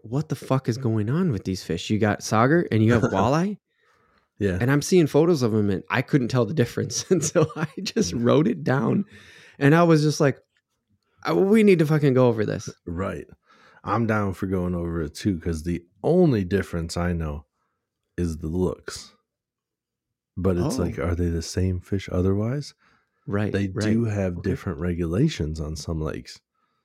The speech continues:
Speaker 2: So
Speaker 1: Mm.
Speaker 2: that's why I'm like, "What is going on
Speaker 1: Yeah.
Speaker 2: here?" And I always wondered, but I never really fished any lakes with saugers, so I never really need to learn about 'em.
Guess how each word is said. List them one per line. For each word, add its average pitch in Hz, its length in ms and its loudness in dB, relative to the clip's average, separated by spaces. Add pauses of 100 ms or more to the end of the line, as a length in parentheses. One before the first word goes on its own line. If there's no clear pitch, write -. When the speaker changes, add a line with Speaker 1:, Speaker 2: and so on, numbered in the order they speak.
(420)
Speaker 2:
So 123 60 -2
Speaker 1:
Mm. 143 280 4
Speaker 2:
that's 107 300 -2
why 90 140 0
I'm 82 140 -4
like, 80 300 -6
"What 131 320 -2
is 110 180 -4
going 104 360 -4
on 127 300 0
Speaker 1:
Yeah. 98 100 -4
Speaker 2:
here?" 85 400 -4 (160)
And 90 120 -6
I 87 60 -4
always 117 420 -2
wondered, 90 520 -4 (580)
but 117 100 0
I 127 80 0
never 135 260 0
really 131 220 0
fished - 400 -4
any 95 160 -4
lakes 80 340 -6
with 80 120 -10
saugers, 92 640 -6 (120)
so - 160 -10
I 104 40 0
never 139 220 0
really 131 260 4
need 120 260 0
to 92 80 -2
learn 117 360 0
about - 320 -6
'em. - 120 -18